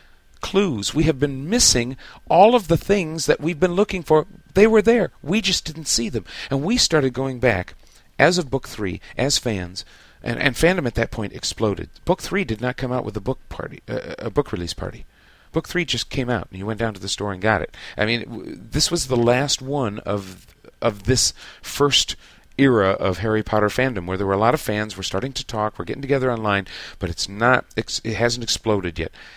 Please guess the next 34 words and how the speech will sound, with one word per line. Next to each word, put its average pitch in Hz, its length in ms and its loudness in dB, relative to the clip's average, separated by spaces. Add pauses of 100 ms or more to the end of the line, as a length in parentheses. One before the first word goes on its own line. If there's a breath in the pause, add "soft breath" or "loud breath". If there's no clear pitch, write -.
(140 loud breath)
It - 140 -4
was 98 180 -8
with 90 160 -8
book - 180 -2
three 120 260 -2
that 90 180 -2
things 92 320 -8 (140)
really 92 720 -2
exploded. - 540 -6 (840)
And 135 100 0
it - 60 -6
was - 120 -2
because 202 480 0 (160 loud breath)
we 202 100 -2
suddenly 196 380 0
realized 151 600 0 (400 loud breath)
that 143 140 0
she - 280 0
was 113 240 -2
leading 165 380 0
us 104 220 -2 (100)
on 113 320 0
a 104 120 -2
very 101 720 2
interesting 104 680 -4
path, 185 360 0
something 139 420 -4 (640 loud breath)
we 180 200 2
had 165 160 2
no 196 220 4
idea. 180 400 2
We, 156 200 -2 (180)
we 160 280 -4
didn't, 180 240 -6